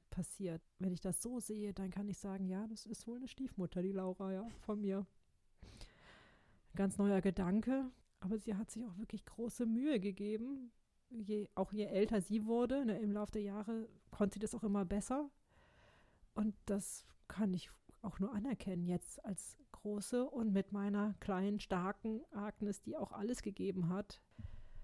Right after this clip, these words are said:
äh, an Familie zu glauben. Trotzdem, trotz der ganzen, ich sag jetzt mal, Scheiße, die sie erlebt hat und dass es nicht funktioniert hat und dass sie wusste, wo ihre Eltern herkommen und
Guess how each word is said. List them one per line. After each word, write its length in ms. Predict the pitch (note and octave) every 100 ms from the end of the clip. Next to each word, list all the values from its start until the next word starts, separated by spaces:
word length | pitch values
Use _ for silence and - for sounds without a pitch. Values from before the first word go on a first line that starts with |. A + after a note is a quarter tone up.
| - - - - - - - -
äh, 60 | A3+
an 1400 | A3 A3 A3 G3 F3 - - - - - - - - G3+
Familie 400 | G3+ F#3+ C#4 B3
zu 120 | -
glauben. 460 | E3+ G3 A#3+ F3 E3+ - - -
Trotzdem, 1080 | - A#3+ - - - G#3+ B3+ G#3 D#3+ F3 - _ -
trotz 360 | - A#3+ -
der 160 | G#3+ F#3+
ganzen, 460 | F#3 G3 - G3 A3
ich 60 |
sag 140 | F#3 F#3+
jetzt 100 | -
mal, 120 | E3
Scheiße, 600 | - - G#3+ G#3+ - E3+
die 160 | F#3 F3+
sie 220 | F#3 - -
erlebt 580 | F#3 F#3 G#3 - -
hat 260 | F#3+ F3+ -
und 240 | G3 G3 F#3 G3
dass 180 | -
es 140 | F#3+ -
nicht 200 | G#3+ -
funktioniert 640 | F#3+ F#3+ G#3 G3 F#3+ F3+
hat 140 | F#3 F#3
und 80 |
dass 160 | E3+ E3
sie 200 | F#3+ F3
wusste, 400 | G#3 - - F#3 - - - - - - - -
wo 140 | G#3+ D4+
ihre 240 | A#3 C4
Eltern 320 | B3+ G3+ F#3+ F#3
herkommen 580 | F#3+ - - G#3 F#3
und 160 | A3+